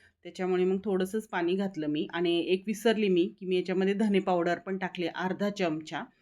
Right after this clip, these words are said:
आणि बस आता होऊन देणार आहे मी बारीक गॅसवर. जितके बारीक गॅसवर आपण मटकी, अ, शिजून देऊ, actually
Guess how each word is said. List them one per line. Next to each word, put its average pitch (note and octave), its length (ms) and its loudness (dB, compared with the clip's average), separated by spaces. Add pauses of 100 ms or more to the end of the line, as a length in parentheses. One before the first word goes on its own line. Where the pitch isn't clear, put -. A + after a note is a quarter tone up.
(520)
आणि D#3+ 380 -2
बस G#3+ 280 0
आता A3 320 2
होऊन C4 300 6
देणार G3+ 280 6
आहे F#3 180 4
मी F#3 120 6
बारीक E3 340 4
गॅसवर. E3+ 300 -2
जितके G#3 280 -4
बारीक A3+ 280 6
गॅसवर A3 360 0
आपण A3 240 2
मटकी, A3+ 500 0
अ, G3 380 2
शिजून B3 380 4
देऊ, G#3+ 120 4
actually A3+ 480 0